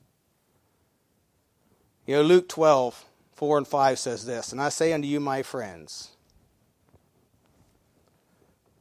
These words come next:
are you a friend of God? Do you know him as your Lord and Savior?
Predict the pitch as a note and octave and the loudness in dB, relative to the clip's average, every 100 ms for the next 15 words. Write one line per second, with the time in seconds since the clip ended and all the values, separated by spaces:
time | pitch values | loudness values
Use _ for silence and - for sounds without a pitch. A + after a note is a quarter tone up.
0 | _ - G#2+ A2+ - A#2 A#2 A#2+ A#2+ A#2+ | _ -12 -10 -10 -10 -12 -12 -12 -10 -10
1 | C3+ C#3 A#2 _ _ _ - _ _ _ | -12 -16 _ _ _ _ -20 _ _ _
2 | _ _ A2+ A2+ A#2 A#2+ A#2 A#2 A#2 A#2+ | _ _ -14 -12 -12 -12 -12 -12 -10 -12
3 | A2 - A#2+ A#2+ C3 | -12 -12 -12 -12 -16